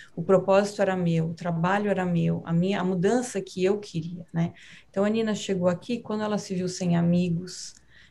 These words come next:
e sem referências e sem nada, ela começou a questionar, não, mas não foi isso que eu escolhi, isso daí é seu. E aí ela começou a criar na cabeça dela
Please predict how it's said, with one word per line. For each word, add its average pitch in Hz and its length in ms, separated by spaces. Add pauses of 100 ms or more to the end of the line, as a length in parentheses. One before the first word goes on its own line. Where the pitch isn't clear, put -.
(100)
e 196 80
sem 180 240
referências 175 760
e 170 60
sem 170 260
nada, 180 640 (340)
ela 175 100
começou 185 440
a 196 40
questionar, 196 420
não, 190 140
mas 165 200
não 185 140
foi 294 280
isso 202 420
que - 160
eu 165 60
escolhi, 175 420 (140)
isso - 180
daí - 120
é 214 40
seu. 175 520 (560)
E 214 100
aí 220 220
ela 262 120
começou 240 440
a - 20
criar 208 180
na 190 80
cabeça 175 480
dela 196 500